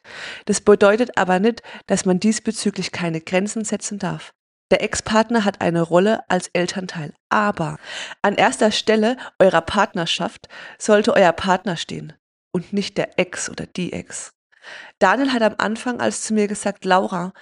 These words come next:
ist die Mutter meines Kindes, natürlich bedeutet sie mir was.“ Und es sind zwei unterschiedliche Paar Schuhe. Also eigentlich möchte ich euch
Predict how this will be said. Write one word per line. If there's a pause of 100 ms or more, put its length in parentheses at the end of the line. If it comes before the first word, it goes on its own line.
(300)
ist
die
Mutter
meines
Kindes,
natürlich
bedeutet
sie
mir
was.“ (680)
Und
es
sind
zwei
unterschiedliche
Paar
Schuhe. (560)
Also
eigentlich
möchte
ich
euch